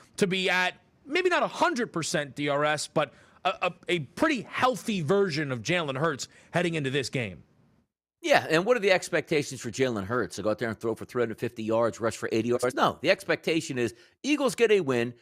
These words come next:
Speaker 2: Jalen Hurts get the feeling back of being a starting quarterback again after having a couple weeks off, and away we go with a bye week into the playoffs, and we'll be favorites out of the N F C to get to the Super Bowl.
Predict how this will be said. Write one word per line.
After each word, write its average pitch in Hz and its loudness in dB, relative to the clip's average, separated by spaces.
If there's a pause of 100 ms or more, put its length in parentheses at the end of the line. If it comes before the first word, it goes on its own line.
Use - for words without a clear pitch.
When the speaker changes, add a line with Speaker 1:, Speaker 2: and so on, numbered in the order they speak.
(160)
Speaker 2:
Jalen 214 2
Hurts 180 -2
get 214 -6
the 190 -4
feeling 196 -4
back 131 2
of 123 -8
being 135 -2
a 113 0
starting 127 -2
quarterback 123 0
again 113 0
after 110 -2
having 120 0
a - 0
couple - -4
weeks 98 -8
off, 202 2 (260)
and 220 2
away 214 6
we 190 -2
go 165 4
with 156 2
a 135 4
bye 135 4
week 113 -2
into 127 -6
the 117 -2
playoffs, 110 2
and 107 -4
we'll 110 -4
be 110 -6
favorites 104 -2 (160)
out 139 6
of 113 -4
the 131 -2
N 127 2
F 117 0
C 127 -6
to - -8
get 113 -2
to - -6
the 98 -6
Super 127 -6
Bowl. 82 -6